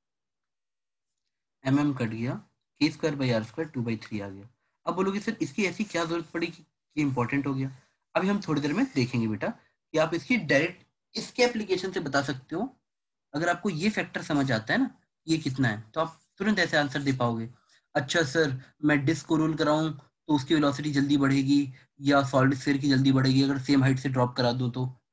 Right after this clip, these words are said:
इंक्लाइन plane पे?" तो ये important हो जाएगा।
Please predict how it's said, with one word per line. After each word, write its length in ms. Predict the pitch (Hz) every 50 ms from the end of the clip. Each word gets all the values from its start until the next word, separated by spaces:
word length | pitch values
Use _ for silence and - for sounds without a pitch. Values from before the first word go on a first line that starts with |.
| _ _ _
इंक्लाइन 320 | 139 131 131 127 127 123 117
plane 240 | 123 123 117 113
पे?" 160 | 110 - 120 123
तो 360 | - _ _ _ _ - 220
ये 60 | 226
important 400 | 202 165 156 135 131 135 131 127
हो 80 | 117 107
जाएगा। 380 | 107 107 107 107 104 110 113